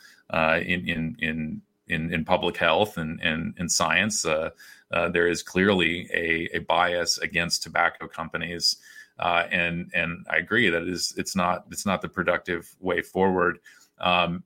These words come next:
and yeah, you know, this, this whole issue of, of resources, tobacco companies are the ones who have the resources to get through these onerous application process.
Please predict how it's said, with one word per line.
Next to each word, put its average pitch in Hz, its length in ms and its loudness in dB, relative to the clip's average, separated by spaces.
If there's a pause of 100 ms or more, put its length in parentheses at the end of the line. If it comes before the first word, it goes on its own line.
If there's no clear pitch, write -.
and 104 160 4
yeah, 147 280 4
you 104 160 0
know, 101 140 4
this, 110 300 -2
this 104 180 0
whole 101 340 2
issue 98 440 2
of, 90 320 0
of 87 140 -4
resources, 87 500 -2
tobacco 101 360 0
companies 101 360 -4
are 95 60 -12
the 87 60 -6
ones 92 300 -2
who 90 120 -4
have 95 240 0
the 87 80 -10
resources 90 540 -2
to 85 100 -8
get 90 280 -4
through 87 160 -6
these 85 340 -6
onerous 85 640 -2
application 90 520 -2
process. 82 220 -8